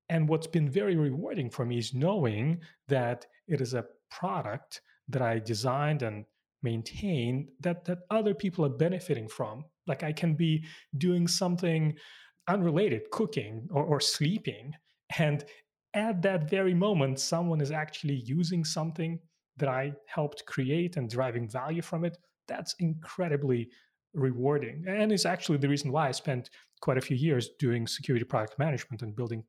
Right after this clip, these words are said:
commercial security products. But when I work on this Linux toolkit, which includes a Ubuntu-based Linux distribution, it is one of those activities that I mentioned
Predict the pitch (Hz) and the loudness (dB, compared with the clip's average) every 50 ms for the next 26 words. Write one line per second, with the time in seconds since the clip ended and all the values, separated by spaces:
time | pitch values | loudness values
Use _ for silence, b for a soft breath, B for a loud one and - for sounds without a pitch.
0 | _ _ - - - 107 135 156 - - 131 120 - - - - - 127 117 117 | _ _ -18 -12 -10 -8 -8 -8 -8 -10 -10 -10 -10 -10 -10 -8 -8 -8 -8 -8
1 | 127 _ - - - 113 113 120 123 - _ - - - _ _ _ _ _ - | -12 _ -18 -12 -10 -10 -10 -10 -14 -16 _ -18 -18 -18 _ _ _ _ _ 0
2 | 165 147 151 - - - _ _ - 139 151 156 151 135 139 135 156 190 220 233 | 0 0 0 -2 -16 -20 _ _ -2 0 2 4 4 4 4 4 4 2 2 2
3 | 214 - - 202 160 143 139 135 127 143 131 - - - - _ _ _ _ - | -2 -4 -4 0 2 2 2 2 0 0 0 0 -2 -6 -8 _ _ _ _ 0
4 | 165 165 180 180 175 - - - 185 180 175 175 - 160 156 156 - 139 127 - | 2 2 2 2 0 -2 -2 0 2 2 2 2 0 0 0 0 -2 -4 -2 -2
5 | - 131 117 - - 127 123 120 123 127 113 110 110 131 - 151 113 120 143 127 | -4 -6 -6 -2 0 0 0 2 0 0 0 0 -2 -2 -2 -2 0 0 0 -2
6 | 127 135 117 117 110 - - 160 185 185 165 170 - 143 - - - 113 110 113 | -2 -2 -2 -2 -2 -2 -2 -2 0 0 -2 -2 -4 -6 -6 -6 -8 -6 -6 -6
7 | 110 - - 113 110 B B B B B B B B B B B _ _ _ _ | -6 -6 -8 -8 -10 B B B B B B B B B B B _ _ _ _
8 | _ - - 156 160 156 156 - - _ _ - 240 208 202 196 170 156 147 175 | _ -2 0 0 0 0 -2 -10 -18 _ _ 0 2 2 4 4 2 2 2 2
9 | 175 170 147 160 147 131 139 135 - - 175 147 147 - 143 123 - - 131 123 | 2 4 4 4 4 2 2 0 0 0 0 0 2 0 -2 -2 0 -2 -2 0
10 | 123 123 120 - - 120 127 | -2 -2 -4 -4 -8 -8 -10